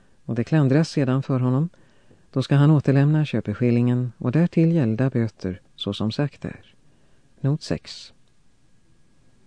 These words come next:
Paragraf ett, not sju.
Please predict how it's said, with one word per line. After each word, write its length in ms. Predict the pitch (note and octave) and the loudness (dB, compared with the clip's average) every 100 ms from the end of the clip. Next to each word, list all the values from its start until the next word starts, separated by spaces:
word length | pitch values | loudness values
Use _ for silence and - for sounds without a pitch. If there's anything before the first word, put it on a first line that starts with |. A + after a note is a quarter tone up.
| _ _ _ _ _ _ _ - | _ _ _ _ _ _ _ -2
Paragraf 460 | C3 B2+ C#3 D3+ | 0 4 2 2
ett, 420 | D3+ - _ - - | 0 0 _ -12 -2
not 280 | A#2 A2 | 0 0
sju. 260 | - D3 | 0 0